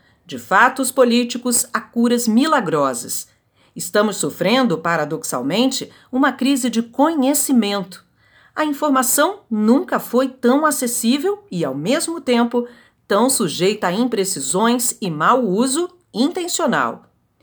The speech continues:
Por essa razão, é necessário trabalhar com foco na credibilidade, para que a informação tenha valor, para que o conhecimento qualificado prevaleça.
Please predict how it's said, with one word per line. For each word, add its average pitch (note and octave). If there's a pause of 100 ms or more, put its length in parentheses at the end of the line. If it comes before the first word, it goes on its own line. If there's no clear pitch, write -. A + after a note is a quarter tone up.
(300)
Por E3+
essa A#3+
razão, A3 (200)
é B3
necessário G#3+
trabalhar F3
com D#3
foco G#3
na E3
credibilidade, G3 (400)
para B3+
que G#3
a E3
informação G3+
tenha F#3+
valor, E3 (460)
para C3
que B3
o C#4
conhecimento B3
qualificado G3 (280)
prevaleça. D#3